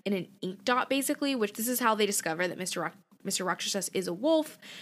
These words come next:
is because John looks into the past and is able to see that he's been reincarnated. And then Mister Burton's like, "Well, you can also look at the future." And he's like, "But that's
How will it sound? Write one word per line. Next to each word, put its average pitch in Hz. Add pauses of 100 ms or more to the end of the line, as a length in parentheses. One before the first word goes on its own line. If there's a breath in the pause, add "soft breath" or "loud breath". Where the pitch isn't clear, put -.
(120)
is 202
because 208
John 190
looks 180
into 202
the 185
past 180
and 190
is 190
able 175
to 175
see 180
that 180
he's 175
been 180
reincarnated. 269 (640 loud breath)
And 185 (1500)
then 233
Mister 233
Burton's 220
like, 208
"Well, 220
you 226
can 240
also 226
look 208
at -
the 196
future." 226
And 196
he's 202
like, 196
"But -
that's 208